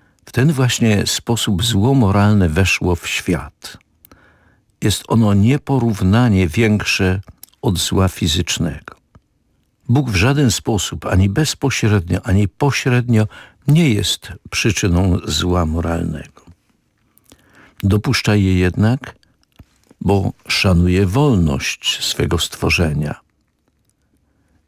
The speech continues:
i w sposób tajemniczy potrafi wyprowadzić z niego dobro. Święty Augustyn tak mówi: „Boże Wszechmogący,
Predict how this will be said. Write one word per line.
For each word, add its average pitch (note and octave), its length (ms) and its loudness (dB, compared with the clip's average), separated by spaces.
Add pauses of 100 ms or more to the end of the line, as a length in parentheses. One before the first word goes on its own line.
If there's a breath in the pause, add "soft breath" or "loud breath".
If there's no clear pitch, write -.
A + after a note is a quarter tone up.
(200)
i F#2 380 2
w - 80 -10
sposób - 600 -4
tajemniczy C3 720 2
potrafi G#2 500 -2
wyprowadzić F2 1000 -2
z - 160 -4
niego F2+ 320 0 (120)
dobro. E2 520 -4 (1080 loud breath)
Święty F2+ 480 0
Augustyn E2+ 580 0
tak F2+ 240 -2
mówi: E2 460 0 (1600)
„Boże F#2 380 2
Wszechmogący, E2 920 -2